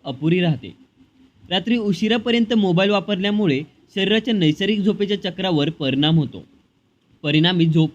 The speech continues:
लागत नाही, वारंवार जाग येते आणि निद्रानाशाचा त्रास सुरू होतो. मोबाईल स्क्रीनकडे सतत पाहिल्यामुळे डोळ्यांवर ताण येतो, डोळे कोरडे पडतात, धुसर दिसू लागते आणि डोळ्यात दुखू लागते.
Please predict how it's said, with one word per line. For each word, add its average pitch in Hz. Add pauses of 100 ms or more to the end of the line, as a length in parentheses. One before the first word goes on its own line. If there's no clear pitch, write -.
लागत 135
नाही, 160 (280)
वारंवार 208
जाग 165
येते 151 (100)
आणि 196
निद्रानाशाचा 185
त्रास 165
सुरू 143
होतो. 135 (880)
मोबाईल 180
स्क्रीनकडे 220
सतत 185
पाहिल्यामुळे 196
डोळ्यांवर 165
ताण 190
येतो, 143 (240)
डोळे 170
कोरडे 156
पडतात, 170
धुसर 147
दिसू 165
लागते 175
आणि 143
डोळ्यात 156
दुखू 139
लागते. 123